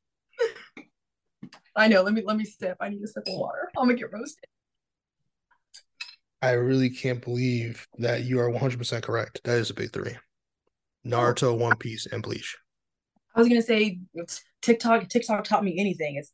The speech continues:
Speaker 1: don't you play with them. <laughs>
Speaker 2: No, they, the, anyone who says anything else, they don't really, they just do it. They don't care about themselves. Um, <laughs> so, but interesting that you say
Speaker 1: Roasted.
Speaker 2: about the cosplay. I thought it was super interesting. So,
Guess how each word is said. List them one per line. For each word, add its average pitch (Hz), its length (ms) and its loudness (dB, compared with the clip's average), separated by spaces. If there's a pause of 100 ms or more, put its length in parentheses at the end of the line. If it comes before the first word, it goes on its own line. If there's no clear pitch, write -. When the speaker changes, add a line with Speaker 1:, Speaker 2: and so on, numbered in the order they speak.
Speaker 1:
don't 185 280 2
you 196 220 -2
play 214 200 6
with 180 200 0
them. - 180 4 (160)
<laughs> 302 460 0 (180)
Speaker 2:
No, 120 260 4
they, 123 320 4
the, 123 380 0
anyone 147 420 4
who 135 140 2
says 123 260 0
anything 120 340 -4
else, 113 440 -2
they 123 100 4
don't 117 260 0
really, 113 420 -2
they 131 80 4
just 135 160 4
do 127 220 2
it. - 80 -6 (140)
They 131 80 0
don't 117 180 0
care 107 120 -2
about - 140 -6
themselves. - 380 -2 (340)
Um, 127 540 0 (140)
<laughs> - 120 -6
so, 147 600 0 (260)
but 139 440 2 (680)
interesting 165 420 4
that - 80 10
you 165 80 4
say 139 100 -2
Speaker 1:
Roasted. 123 80 -2
Speaker 2:
about 123 320 -6 (160)
the 120 200 0
cosplay. 120 920 -2 (460)
I 123 60 0
thought 135 160 2
it 123 40 4
was 120 100 2
super 120 220 0
interesting. 117 480 -2
So, 117 440 0